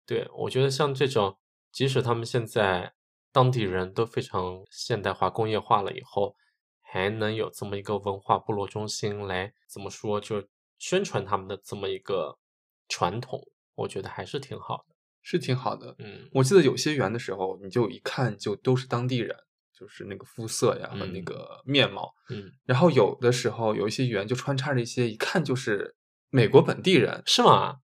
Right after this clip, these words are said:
Speaker 2: 就比如说我们在中间
Speaker 1: 跳舞的那个吗？
Speaker 2: 看表演，就比如说扔棍子的那个环节。
Speaker 1: 啊。
Speaker 2: 你看中间的一个女的和左边的一个男的，他都是当地人，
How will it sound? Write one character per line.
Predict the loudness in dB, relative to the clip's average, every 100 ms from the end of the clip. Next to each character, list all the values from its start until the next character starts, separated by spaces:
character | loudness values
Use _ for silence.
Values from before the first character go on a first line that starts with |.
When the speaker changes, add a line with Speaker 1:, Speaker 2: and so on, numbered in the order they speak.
| _
Speaker 2:
就 | 4 4
比 | 6
如 | 4
说 | 10 10
我 | 10
们 | 6 0
在 | 6 6 8
中 | 4 10
间 | 10
Speaker 1:
跳 | 10
舞 | 6
的 | 2
那 | 2
个 | 2
吗？ | 2
Speaker 2:
看 | 2
表 | 2 2
演， | 2 0
就 | -2
比 | -2
如 | 0
说 | 2
扔 | 4 4
棍 | 6 6
子 | 4
的 | -2
那 | -10
个 | -6
环 | -6 -6
节。 | -6 -6 -8 -4
Speaker 1:
啊。 | 0 0 0 -2 -4 -8 -2
Speaker 2:
你 | 0
看 | 2 4
中 | 4 2
间 | 2
的 | 2
一 | 4
个 |
女 | 6 4
的 | 2
和 | -2
左 | 0 2
边 | 2 2
的 |
一 | 0
个 | -2
男 | -4 -6
的， | -6
他 | -2 2
都 | 2
是 | 2 0
当 | -2 -2
地 |
人， | -4 -6